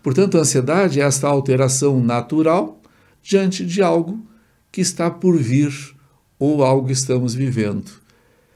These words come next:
A ansiedade natural é aquele friozinho da barriga. Quem de nós já não teve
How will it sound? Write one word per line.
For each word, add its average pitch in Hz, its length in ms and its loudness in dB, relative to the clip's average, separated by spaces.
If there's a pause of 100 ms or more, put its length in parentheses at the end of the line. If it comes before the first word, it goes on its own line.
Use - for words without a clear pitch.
(340)
A 165 80 -2
ansiedade 104 680 -2
natural 113 920 -4 (380)
é 185 80 -2
aquele 185 280 0
friozinho 175 540 2
da 170 120 0
barriga. 131 680 -2 (340)
Quem 262 160 -2
de 196 140 2
nós 147 300 2
já 123 140 2
não 120 180 2
teve 110 580 0